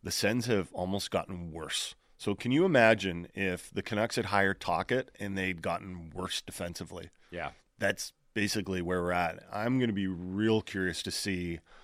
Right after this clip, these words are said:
Speaker 1: um, what they do, not only at the trade deadline, but more this offseason, because I think they're gonna go in there and gonna be like, "All right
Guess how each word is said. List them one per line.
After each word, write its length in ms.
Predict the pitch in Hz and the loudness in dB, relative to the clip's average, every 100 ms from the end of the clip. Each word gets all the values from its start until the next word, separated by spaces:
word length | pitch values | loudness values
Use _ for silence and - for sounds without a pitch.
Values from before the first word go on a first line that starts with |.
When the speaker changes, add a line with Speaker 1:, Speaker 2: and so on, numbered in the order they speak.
| - _ _ - | -20 _ _ -6
Speaker 1:
um, 420 | 101 90 85 85 - | -2 -2 -2 -8 -12
what 640 | 127 98 104 101 98 - - - | -10 -6 2 2 2 -2 -12 -6
they 160 | 95 90 | -4 -4
do, 580 | 90 92 92 92 87 98 | -4 -2 -2 -2 -4 -6
not 240 | 113 131 | 2 4
only 180 | 131 123 | 6 4
at 80 | 107 | 2
the 60 | 101 | 0
trade 260 | - 87 | -2 0
deadline, 420 | 104 104 113 120 | 2 2 4 2
but 180 | 104 92 | 2 0
more 260 | 87 92 98 | 0 -2 -2
this 200 | 90 85 | -2 -2
offseason, 720 | 82 85 - 98 117 147 156 - | -2 -2 -4 -4 -2 -4 -8 -6
because 380 | 98 98 92 90 | -2 0 0 0
I 120 | 107 | 0
think 220 | 123 120 | 0 2
they're 100 | 117 | 4
gonna 180 | 110 104 | 4 4
go 180 | 90 92 | 0 0
in 120 | 92 | 0
there 140 | 92 | -2
and 100 | 90 | -2
gonna 160 | 90 85 | -4 -4
be 100 | 85 | -2
like, 240 | 85 82 | -4 -2
"All 80 | 98 | 0
right 220 | 87 76 | 0 -2